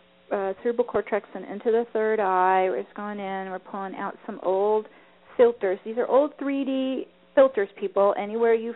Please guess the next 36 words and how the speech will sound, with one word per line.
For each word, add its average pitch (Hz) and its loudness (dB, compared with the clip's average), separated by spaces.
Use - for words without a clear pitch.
feel 233 6
that 196 4
you 208 -4
still 214 0
feel 196 4
blocked 185 6
or 185 4
you 190 -4
have 185 4
some 185 -4
fear 277 0
programming 269 2
running 254 -2
in 190 -6
the 180 -6
mind, 269 0
let's 196 -2
get 226 0
these 285 -4
out. 226 8
We're 202 -4
just 208 -16
pulling 220 -6
out 220 -2
old 247 6
filters 254 0
where 220 6
you 220 0
actually 214 4
see 269 0
yourself 247 4
in 160 2
a 98 -4
diminished 185 -4
capacity. 294 -2
Let's - -2